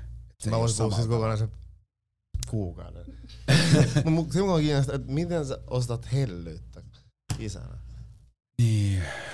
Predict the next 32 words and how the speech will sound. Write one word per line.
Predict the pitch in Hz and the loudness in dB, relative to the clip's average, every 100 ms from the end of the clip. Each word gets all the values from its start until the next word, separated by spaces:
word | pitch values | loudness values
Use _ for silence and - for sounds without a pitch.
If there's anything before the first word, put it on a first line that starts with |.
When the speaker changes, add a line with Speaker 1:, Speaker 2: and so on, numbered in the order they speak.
| - - - - - | -14 -16 -16 -16 -6
Speaker 1:
tota | 90 85 85 82 82 80 - - _ 113 | -6 -4 -2 -2 -2 -4 -10 -20 _ -2
Speaker 2:
Koska | 110 | 0
mä | |
Speaker 1:
Mm. | 147 95 | 0 0
Speaker 2:
koen | 110 101 98 | 0 2 0
silleen, | 98 95 95 98 | -2 -2 -2 -2
että | 98 - - | -6 -8 -6
se | |
on | 104 98 98 | -4 -4 -6
niinku | 98 98 | -6 -6
myös | 101 101 | -6 -4
asia. | 101 98 92 | -4 -4 -6
Mä | - - | -8 -4
oon | 107 | 0
paljon | 117 117 | 2 4
pohtinut, | 127 123 113 - 104 | 4 2 2 -6 -4
että | 98 | 0
miten | 113 104 95 | 0 2 0
mä | 95 | 2
osoitan | 95 90 95 | 0 -2 -2
hellyyttä | 92 90 92 - 90 | -2 -2 -6 -8 -8
mun | 92 92 | -8 -8
pojalle. | 101 - - 85 - - | -8 -10 -10 -12 -14 -12
Speaker 1:
Mm. | 113 110 98 95 92 92 - - _ _ | -6 -2 0 0 -2 -8 -16 -20 _ _
Speaker 2:
Et | 107 - | -8 -6
mä, | 107 104 110 101 95 | -6 -2 0 0 0
mä | 98 101 110 107 | -2 0 2 2
en | 98 | 0
oo | 92 | -2
silleen | - - 90 | -4 -6 -6
ehkä | 87 95 | -6 -6
kasvanut, | 87 90 - 85 85 | -4 -4 -4 -6 -6